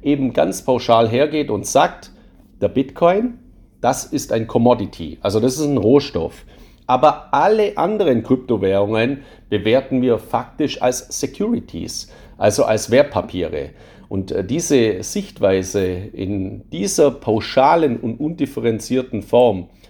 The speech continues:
ist jetzt erfreulicherweise eben durch ein Gerichtsurteil mal, ja, massiv abgewehrt worden. Und das ist auch gut so.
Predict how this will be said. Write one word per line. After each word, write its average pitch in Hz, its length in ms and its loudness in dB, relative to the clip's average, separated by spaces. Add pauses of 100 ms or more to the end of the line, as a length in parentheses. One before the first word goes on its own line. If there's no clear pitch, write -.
(140)
ist 135 240 -6
jetzt 123 220 -4
erfreulicherweise 117 1600 2
eben 120 400 -2 (400)
durch 117 180 0
ein 104 300 -4
Gerichtsurteil 110 1200 2
mal, 101 560 0
ja, 98 380 0 (360)
massiv 117 640 -4
abgewehrt - 840 -2
worden. 87 680 4
Und 90 240 -8
das 110 200 -6
ist - 280 -14
auch 101 320 -4
gut 117 240 -2
so. 69 380 -6